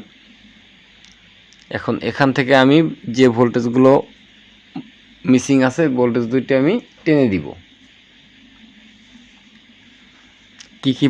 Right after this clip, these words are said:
প্রোডাক্ট ইউজ করি আপনারা, আপনারা তো সবাই দেখতে পাচ্ছেন। So,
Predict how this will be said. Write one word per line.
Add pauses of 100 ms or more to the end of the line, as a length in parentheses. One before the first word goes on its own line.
প্রোডাক্ট (500)
ইউজ
করি
আপনারা, (340)
আপনারা
তো (120)
সবাই (100)
দেখতে
পাচ্ছেন। (2250)
So,